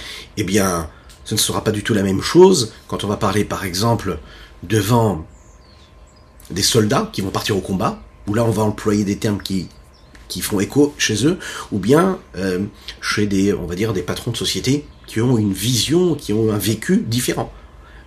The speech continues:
Euh, on va pas parler de la même manière avec...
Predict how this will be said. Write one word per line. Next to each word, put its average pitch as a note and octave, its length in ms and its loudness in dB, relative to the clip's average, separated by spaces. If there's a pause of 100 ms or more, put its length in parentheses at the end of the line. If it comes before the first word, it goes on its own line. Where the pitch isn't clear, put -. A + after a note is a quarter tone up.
Euh, D#2+ 200 -4
on - 40 -8
va A2 140 2
pas A#2 120 0
parler A2 380 4
de G2 160 -2
la G2 100 2
même G#2+ 140 2
manière B2 360 4 (100)
avec... A2 540 4